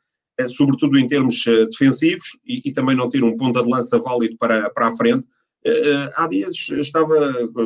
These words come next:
foi precisamente no jogo da, da Supertaça, estava a ver o, o, o Brett White, a entrada do Brett White em campo. O Brett White é curioso porque está em Barcelona há praticamente um ano, e o Brett White entrou no plantel do Barcelona para colmatar,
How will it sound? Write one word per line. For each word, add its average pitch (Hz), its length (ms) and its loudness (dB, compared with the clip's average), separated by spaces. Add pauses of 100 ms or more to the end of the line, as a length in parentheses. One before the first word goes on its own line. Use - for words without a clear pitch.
(320)
foi - 120 -4
precisamente 175 380 0
no 160 120 4
jogo 143 240 4
da, 139 180 2
da 135 140 0
Supertaça, 139 680 0 (300)
estava 151 320 4
a 143 40 4
ver 147 200 4
o, 127 80 2
o, 120 440 2
o 117 40 2
Brett 139 240 2 (100)
White, 143 220 -2
a - 20 0
entrada 139 380 0
do 131 100 -2
Brett 127 300 -2
White 123 220 0
em 120 80 0
campo. 131 320 -2
O 151 80 2
Brett 160 260 2
White 127 180 2
é 135 80 2
curioso 143 500 6
porque 147 340 -2
está 147 260 -2
em 147 80 6
Barcelona 131 400 0
há 123 60 -2
praticamente 131 500 -2
um 127 140 -6
ano, 147 200 0 (360)
e 147 80 6
o - 20 4
Brett 156 260 4
White 139 280 4
entrou - 260 10
no - 160 6
plantel 139 300 0
do 131 100 0
Barcelona 156 460 4
para 170 200 2
colmatar, 160 800 2